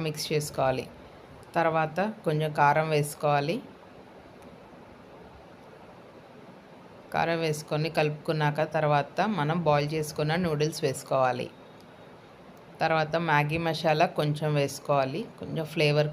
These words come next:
కోసం. తర్వాత ఇప్పుడు హై ఫ్లేమ్‌లోని బాగా కలపాలి, స్టవ్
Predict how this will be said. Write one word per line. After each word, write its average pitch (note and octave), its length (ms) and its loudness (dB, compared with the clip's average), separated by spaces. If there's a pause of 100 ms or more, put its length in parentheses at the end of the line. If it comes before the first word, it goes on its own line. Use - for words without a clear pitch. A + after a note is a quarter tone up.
కోసం. C#3+ 260 -6 (2000)
తర్వాత D#3+ 300 2 (100)
ఇప్పుడు E3 240 -2 (160)
హై D#3 160 6 (240)
ఫ్లేమ్‌లోని D#3 680 0 (880)
బాగా D3 260 4 (100)
కలపాలి, C3+ 480 0 (1040)
స్టవ్ E3 280 0